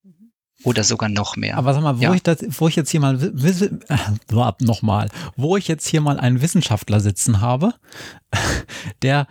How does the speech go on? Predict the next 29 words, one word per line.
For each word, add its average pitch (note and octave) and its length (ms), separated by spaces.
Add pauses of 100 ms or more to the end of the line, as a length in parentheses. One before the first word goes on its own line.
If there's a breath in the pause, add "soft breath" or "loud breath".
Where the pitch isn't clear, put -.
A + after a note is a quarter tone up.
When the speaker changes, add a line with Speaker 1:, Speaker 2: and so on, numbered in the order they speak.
(140 loud breath)
Speaker 3:
mir C#3 120
mal C#3 140
diese B2+ 160
Frage C#3+ 400
beantworten A#2+ 560
kann C3 180
und - 120
ich - 120
sie C3 100
nicht A#2 160
selber A2+ 280
beantworten G#2 600
muss, G#2+ 240
um A#2 100
das G#2 140
alles A2 240
zu - 120
lesen. A#2+ 360 (840 loud breath)
Die B2+ 360 (400)
Strafe E3+ 580
muss C3 320 (200)
der B2 140
Tat C#3 300
auf C3+ 140
den D3 140
Fuß D3+ 280
folgen. A2+ 560 (120)
Das - 240
hilft. C3+ 580